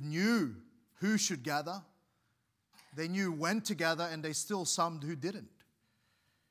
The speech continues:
And when do we gather? The, the when is also a good question to ask. The when can sometimes dictate the reason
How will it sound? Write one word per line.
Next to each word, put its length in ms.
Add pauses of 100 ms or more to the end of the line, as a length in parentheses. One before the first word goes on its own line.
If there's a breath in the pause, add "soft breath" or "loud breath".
(480)
And 260
when 340
do 120
we 100
gather? 320
The, 260
the 100
when 560 (1080)
is 160
also 320
a 40
good 200
question 380
to 120 (220)
ask. 260 (1400 soft breath)
The 200
when 360
can 180
sometimes 580
dictate 560
the 100
reason 600